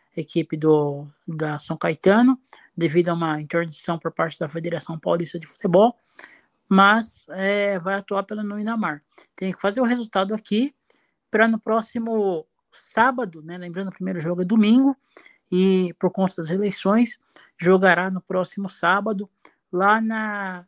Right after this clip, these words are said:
arena, lá no estádio Barão de Serra, da Barão de Serra Negra. Então, o ins-, principal é fazer o resultado aqui, lembrando, né, que quem passar pra final,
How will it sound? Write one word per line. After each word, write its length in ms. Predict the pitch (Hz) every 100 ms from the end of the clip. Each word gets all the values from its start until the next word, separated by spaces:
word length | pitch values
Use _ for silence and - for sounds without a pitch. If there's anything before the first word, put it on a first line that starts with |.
| _
arena, 500 | 190 180 185 202 190
lá 180 | 175 180
no 460 | 208 202 190 170 170
estádio 300 | - 202 190
Barão 240 | 185 190
de 80 | 185
Serra, 220 | 208 196 180
da 240 | 170 175 170 175 -
Barão 240 | 185 185
de 80 | 185
Serra 240 | 190 185
Negra. 340 | 190 156 - - _ - - _ _
Então, 520 | 202 196 220 240 269
o 440 | 240 190 190 190 214
ins-, 200 | 220 - _
principal 680 | 240 269 - 220 185 233 247 _ - - -
é 100 | 190
fazer 280 | 202 208
o 40 | 196
resultado 420 | 202 190 185 202
aqui, 360 | 214 202 240 - _ _ _
lembrando, 720 | 208 247 254 185 214 262 170 - _ 175
né, 260 | 170 185
que 160 | - 180
quem 580 | - 190 220 214 180 160 _ _
passar 360 | 190 185 175 170
pra 140 | 190
final, 480 | - 208 175 226